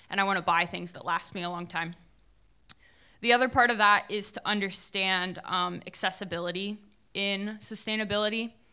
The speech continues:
Um, I love the food topic that Lisa and Lynn are talking about, um, especially about growing. Um,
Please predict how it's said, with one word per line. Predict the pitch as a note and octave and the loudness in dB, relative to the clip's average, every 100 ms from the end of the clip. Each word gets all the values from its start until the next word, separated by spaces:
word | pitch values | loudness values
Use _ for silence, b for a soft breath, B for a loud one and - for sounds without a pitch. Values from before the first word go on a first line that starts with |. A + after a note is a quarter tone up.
| b b b F3+ | b b b -2
Um, | F#3+ F#3 F3 E3+ F3 G3 _ _ | 2 2 0 -6 -10 -14 _ _
I | G3 | -4
love | F#3+ F#3 F#3 F3+ F#3 - - b b G3 | -2 4 4 4 -2 -12 -20 b b -8
the | F#3 | -8
food | - F#3 F3+ F3 | -8 -6 -6 -2
topic | F#3 F3+ F3+ F3+ - | 0 2 0 -4 -4
that | F3 - | -4 -4
Lisa | F#3 F3+ F#3+ F3+ - | -6 -2 2 2 2
and | F3 F3 F3+ F3+ | -2 -4 -4 -4
Lynn | F#3 | -4
are | F#3 | -4
talking | F#3 F3 G3+ | -2 -2 -2
about, | F#3 F#3 F3 - B B B | 0 4 2 0 B B B
um, | G3 F#3 | 0 0
especially | - - G#3+ G#3 - G3+ | -4 -4 0 0 0 0
about | F#3+ G3 | 0 0
growing. | F#3 F3+ F3 F3+ F#3+ G3 - - | 0 2 2 0 -4 -8 -14 -2
Um, | F#3 F#3 F3 - - | 2 2 2 -6 -12